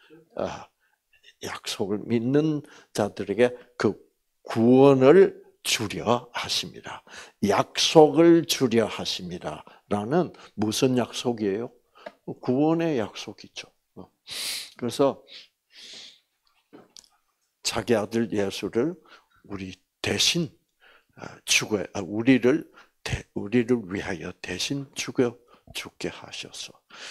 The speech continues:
자, 하나님이 책임져야 됩니다. 그렇죠? 어, 그래서 하나님이 우리를 대신 죽으-, 죽으실 수가 있어요.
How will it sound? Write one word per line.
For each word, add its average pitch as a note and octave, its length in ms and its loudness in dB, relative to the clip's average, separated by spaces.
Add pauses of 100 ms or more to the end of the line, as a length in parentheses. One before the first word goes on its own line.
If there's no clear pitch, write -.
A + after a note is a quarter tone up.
(240)
자, - 240 -10 (320)
하나님이 G#3+ 540 2
책임져야 F3+ 720 2
됩니다. A#2+ 800 -6
그렇죠? D3 540 -4 (540)
어, - 100 -10 (300)
그래서 D3 500 -2 (280)
하나님이 F3 560 4
우리를 D3 540 2
대신 C#3+ 800 2
죽으-, D3+ 800 0 (140)
죽으실 C#3 640 0
수가 - 380 -2 (120)
있어요. - 440 -2